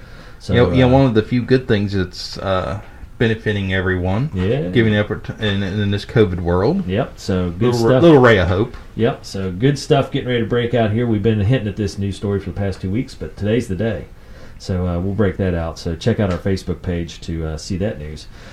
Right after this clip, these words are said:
Speaker 1: All right, well, Kel, we'll let you lead us out of here. And again, if you're local, if you're not local, regional, nationwide, whatever, get a hold of Joe and Cena. They'll take care of you at A and M Digital Technologies. They power all our stuff here, including all our video shows, our virtual education platforms we're sending out,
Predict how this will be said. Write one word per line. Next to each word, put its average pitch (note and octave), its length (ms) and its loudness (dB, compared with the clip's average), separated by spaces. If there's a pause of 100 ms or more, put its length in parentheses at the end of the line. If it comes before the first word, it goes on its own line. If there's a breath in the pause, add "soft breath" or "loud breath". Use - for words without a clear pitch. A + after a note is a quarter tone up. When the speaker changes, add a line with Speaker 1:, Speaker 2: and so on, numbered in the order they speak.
(200 loud breath)
Speaker 1:
All A#2+ 140 6
right, D#3 200 6
well, A#2 120 -2
Kel, D#3 280 8
we'll D3+ 140 4
let D3+ 160 8
you B2+ 80 4
lead C#3+ 220 6
us A#2+ 120 -2
out C#3+ 160 6
of B2+ 80 4
here. C3 180 8
And B2 80 2
again, C3 260 2
if - 120 -6
you're A2 120 2
local, D3+ 320 6
if - 120 2
you're F#2+ 80 -4
not C3 220 0
local, B2+ 340 0
regional, C3 520 -2 (160)
nationwide, A2 500 -2
whatever, G#2 380 2
get A#2+ 160 2
a A#2+ 40 4
hold A#2+ 160 4
of A2 80 2
Joe A#2 200 2
and G#2 100 0
Cena. A#2+ 260 -2
They'll G2+ 160 0
take G2+ 240 0
care G#2+ 200 2
of G2 80 0
you F2+ 80 0
at - 120 -10
A A2+ 120 0
and A#2+ 100 2
M A2 120 0
Digital G2 300 -2
Technologies. G#2 600 -4
They G#2 120 -2
power G#2+ 460 0
all D3 260 4
our G2+ 120 0
stuff F#2+ 340 -4
here, B2+ 300 -2 (520 loud breath)
including A2 440 2
all G#2 140 2
our G2+ 100 4
video B2 360 4
shows, B2+ 540 2
our F#2+ 80 0
virtual G#2+ 600 0
education A#2 600 -4
platforms A#2 480 -6
we're A2 100 -4
sending A2 300 -6
out, A#2+ 320 -6